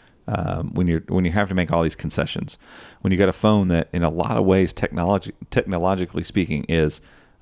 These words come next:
um, inferior to the one that came out a year ago in the Pixel four. So, I don't know. I'm sad about it. Um, not because I wanted to buy it. Like,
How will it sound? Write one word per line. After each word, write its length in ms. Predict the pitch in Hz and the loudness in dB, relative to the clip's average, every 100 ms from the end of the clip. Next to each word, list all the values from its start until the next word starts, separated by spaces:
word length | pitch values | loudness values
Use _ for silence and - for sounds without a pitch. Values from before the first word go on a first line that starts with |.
| - | -4
um, 400 | 78 78 82 - _ _ _ - | -2 -2 -6 -10 _ _ _ -4
inferior 640 | 85 - 85 73 73 - _ - | -2 0 0 0 -4 -10 _ -6
to 100 | 87 | -2
the 60 | |
one 160 | 82 87 | 0 0
that 80 | 82 | -2
came 200 | 90 82 | -4 0
out 120 | 76 | 0
a 80 | 73 | -2
year 360 | 76 78 71 - - - - - - | -2 0 -2 -6 -20 -20 -20 -12 -6
ago 320 | - - - - - | -4 -4 -6 -14 -8
in 120 | 82 | -6
the 60 | 80 | -4
Pixel 300 | - 78 - | -4 -6 -6
four. 300 | - - - _ - - - - - - - - - | -4 -6 -6 _ -20 -20 -20 -20 -20 -20 -20 -20 -18
So, 380 | - 82 80 78 - | -6 -2 -2 -4 -2
I 100 | 107 | 0
don't 120 | 107 | 2
know. 200 | 92 85 - - - - - | 2 2 -2 -16 -20 -20 -8
I'm 100 | 90 | -6
sad 260 | 87 98 87 | 0 2 2
about 240 | 80 76 | 2 2
it. 100 | 78 - _ _ _ _ - | 0 -4 _ _ _ _ -4
Um, 420 | 82 80 78 78 - | -2 0 0 -2 -6
not 240 | - 98 101 | -2 -2 -2
because 280 | 117 127 | -2 0
I 100 | 107 | 2
wanted 260 | 92 92 92 | 2 2 0
to 60 | 82 | 0
buy 240 | 80 95 | 0 0
it. 140 | 78 - | -2 -4
Like, 140 | 165 | -6